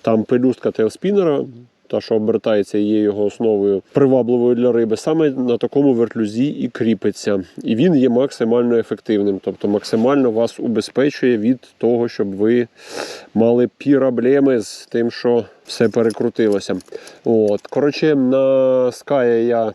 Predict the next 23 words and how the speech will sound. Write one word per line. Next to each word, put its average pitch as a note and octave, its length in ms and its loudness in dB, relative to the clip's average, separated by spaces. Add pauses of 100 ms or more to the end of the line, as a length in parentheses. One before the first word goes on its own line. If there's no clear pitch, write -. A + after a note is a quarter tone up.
поки A#2 200 -8
що - 120 -6
зарядив A2+ 400 0
вертушечку E3+ 800 -2 (340)
через B2 400 0
вертлюга. A#2 640 -2 (840)
На A#2 480 2 (520)
Кріда A2+ 580 0 (760)
калібло B2 640 2 (300)
зі C3 100 0
старта B2 540 -2
піде, A#2 460 0 (180)
така G#2 120 0
от G2 120 0 (180)
Ейра G#2 380 0 (380)
рублексовська, G2 640 -4
тут A#2+ 260 -4 (120)
Велтік G2 420 -2
п'ятерочка. G2 520 -4 (120)
І A3+ 340 4
буду, F3 400 -2
буду D#3+ 280 0
обловлювати C3 840 2